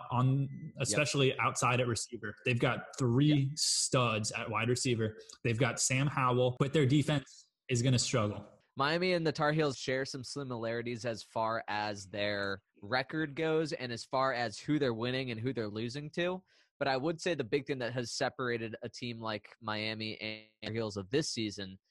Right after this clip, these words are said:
Speaker 2: is that Miami hasn't had a quarterback as good as Sam Howell. I would say Sam Howell is the type of quarterback for North Carolina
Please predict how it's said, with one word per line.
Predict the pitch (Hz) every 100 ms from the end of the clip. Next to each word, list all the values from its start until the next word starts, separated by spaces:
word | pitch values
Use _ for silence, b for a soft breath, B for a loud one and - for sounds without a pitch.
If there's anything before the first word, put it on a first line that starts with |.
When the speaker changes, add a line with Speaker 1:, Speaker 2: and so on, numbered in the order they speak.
| _ _
Speaker 2:
is | 117 104
that | 113 110 107 113
Miami | 123 139 143 135
hasn't | 123 127 123 113
had | - 127 127 120 117 -
a | 110 107 104
quarterback | - 131 117 104 104
as | 104 95
good | - 127
as | 110 -
Sam | 101 98
Howell. | 95 98 98 98 _ _ 113
I | 139
would | 160
say | - 160
Sam | - 160 147
Howell | 127 135 135 135
is | -
the |
type | 120 131 117
of |
quarterback | - 135 123 120
for | 117
North | 113 117
Carolina | - 113 110 113 110